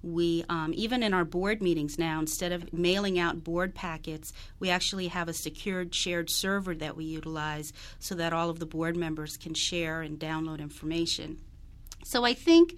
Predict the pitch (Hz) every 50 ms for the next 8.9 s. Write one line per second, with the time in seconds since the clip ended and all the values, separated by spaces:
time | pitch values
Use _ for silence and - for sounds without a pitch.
0 | - - - - - - - - - - - - - 285 277 285 285 277 277 269
1 | 262 - 240 202 202 185 175 170 - - - - 220 233 247 - - 220 190 -
2 | - - 214 208 208 202 196 185 180 180 - - 185 185 180 - - 175 - -
3 | 196 185 180 196 180 175 175 165 - - - 175 170 165 170 165 165 170 170 160
4 | 160 160 170 165 165 165 160 165 160 160 160 160 151 151 - - - - 180 180
5 | 180 180 - - 170 165 160 156 151 151 156 - - - - - - - - 185
6 | 180 180 - 220 208 202 196 202 202 190 185 180 165 165 170 185 185 - 180 165
7 | 170 160 160 156 160 - - 185 185 - - 175 165 151 - - 185 180 180 -
8 | - 175 156 156 - - - 185 185 175 - 180 175 160 156 156 156 156